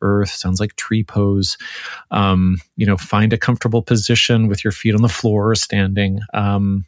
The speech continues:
it's, this is all very, uh, I mean, this is everywhere, right? Uh, and it seems to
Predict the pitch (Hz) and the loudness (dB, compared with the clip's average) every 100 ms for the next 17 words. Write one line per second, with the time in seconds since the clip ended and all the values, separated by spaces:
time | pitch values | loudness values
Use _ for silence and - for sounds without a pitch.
0 | _ - 135 - - 147 151 135 - 135 | _ -4 -2 -2 -2 -2 0 -2 0 2
1 | 147 107 123 147 143 120 110 - 101 98 | 2 2 2 4 4 2 0 -2 0 2
2 | 95 95 95 92 - _ - 107 110 110 | 2 2 0 -4 -8 _ -4 2 4 4
3 | 139 170 147 - 131 110 - - 92 - | 4 2 0 0 0 0 -2 -6 -8 -12
4 | - 92 98 - - - - - - 98 | -6 -4 -4 -8 -16 -16 -18 -20 -10 -2
5 | 98 98 - - 113 107 101 98 92 - | 0 -2 -4 -2 0 2 2 2 0 -4
6 | _ _ _ - - _ - 165 165 - | _ _ _ -20 -20 _ -4 -2 0 -2
7 | - 151 175 165 - - - - 123 117 | 0 4 4 2 -2 -2 -2 0 2 2
8 | 113 110 101 | 2 0 -2